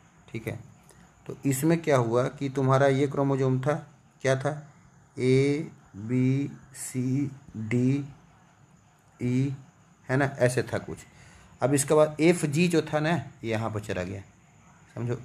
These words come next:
एफ़ और जी, ठीक है। तो यहाँ पे क्या हुआ, ये थोड़ा सा part का एक्सचेंजिंग हुआ, पर यहाँ पे देखो नॉन होमोलोगस chromosome के बीच में हो, homologous नहीं हुआ, crossing over वाला चीज़ नहीं है, तो इसको हम लोग बोलते हैं क्या, reciprocal translocation।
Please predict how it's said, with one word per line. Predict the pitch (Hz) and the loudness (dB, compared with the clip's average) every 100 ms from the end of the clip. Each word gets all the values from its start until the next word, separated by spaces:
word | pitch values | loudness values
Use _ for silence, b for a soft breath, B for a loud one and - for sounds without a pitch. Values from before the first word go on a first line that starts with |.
| - 117 | -6 2
एफ़ | 131 160 - | 2 2 -4
और | - 117 165 190 - - - _ _ | -2 2 2 -2 -12 -20 -20 _ _
जी, | 104 107 98 95 - | -8 -4 -4 -6 -10
ठीक | 147 135 | -8 -2
है। | 131 B B B 135 | -4 B B B 2
तो | |
यहाँ | 151 175 | 4 4
पे | 175 | 2
क्या | 175 | 2
हुआ, | 156 104 104 - _ _ - | 2 0 -4 -10 _ _ -2
ये | 151 190 - - - | 2 2 0 -14 -2
थोड़ा | 151 165 | 4 4
सा | 185 175 143 | 4 0 2
part | 147 147 | 2 2
का | 170 | 2
एक्सचेंजिंग | 160 156 131 113 110 | 2 2 0 0 -2
हुआ, | 98 95 | -2 0
पर | 131 147 | 4 6
यहाँ | 160 | 4
पे | 170 | 4
देखो | 165 170 | 0 2
नॉन | 139 160 180 | 4 6 6
होमोलोगस | 160 147 139 131 | 4 2 2 0
chromosome | 127 117 110 107 | -2 -2 -4 -4
के | |
बीच | 101 95 | -8 -8
में | 98 | -6
हो, | 107 | -6
homologous | 98 127 147 156 156 151 | 0 2 4 2 0 0
नहीं | 151 | -2
हुआ, | 117 | -2
crossing | 104 120 131 143 | -2 -4 -2 -2
over | 143 | 0
वाला | 143 139 | 0 -2
चीज़ | 139 135 | -2 -2
नहीं | 131 101 | 0 -2
है, | 101 - - - - 107 | -6 -16 -20 -20 -8 -8
तो | 107 123 | -2 0
इसको | 127 160 | 2 4
हम | 151 | 4
लोग | 151 143 | 4 4
बोलते | 139 139 | 2 0
हैं | 131 | -2
क्या, | 170 196 B B - | -4 -6 B B -8
reciprocal | 113 107 123 107 98 98 | -4 -4 -4 -6 -4 -6
translocation। | - 95 - - 90 - | -6 -8 -10 -12 -12 -14